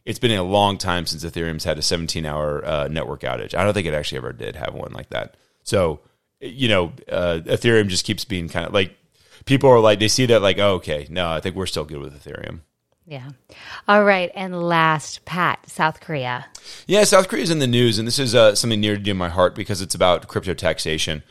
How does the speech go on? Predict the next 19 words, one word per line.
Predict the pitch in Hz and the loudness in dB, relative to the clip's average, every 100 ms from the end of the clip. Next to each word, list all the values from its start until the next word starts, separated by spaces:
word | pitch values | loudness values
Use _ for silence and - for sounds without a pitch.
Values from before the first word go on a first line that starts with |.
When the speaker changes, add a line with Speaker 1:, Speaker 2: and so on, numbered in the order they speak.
| _ _ - | _ _ 2
Speaker 1:
Uh, | 113 | 2
essentially, | 131 160 151 151 | 4 2 2 0
the | 120 | 2
ruling | 131 131 | 2 2
party | 120 113 113 | 4 4 4
in, | 107 98 - | 2 -2 -4
in, | 98 92 | -6 -2
uh, | 90 85 | 0 0
South | - 87 | 0 0
Korea | - 107 95 | 2 2 2
passed | 95 85 - | 2 -2 -2
a | |
law | 85 90 87 82 | 2 4 6 4
that | 85 | 0
was | 78 82 | -6 -8
going | 85 82 | -6 -6
to, | - 82 80 78 | -4 -4 -4 -4
uh, | 78 76 - _ _ _ _ _ _ - | -2 -2 -4 _ _ _ _ _ _ 0
that, | 147 - | 0 0